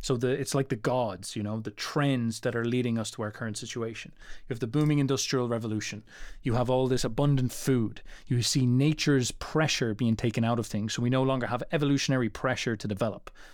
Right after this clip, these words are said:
And this means it's like a, a, a, a body going up into space. No gravity means that our bones get weaker and we become frail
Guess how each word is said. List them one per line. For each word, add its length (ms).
And 120
this 140
means 420
it's 180
like 140
a, 80
a, 320
a, 120
a 40
body 400
going 260
up 120
into 160
space. 480
No 160
gravity 580
means 320
that 160
our 80
bones 240
get 160
weaker 300
and 100
we 120
become 200
frail 480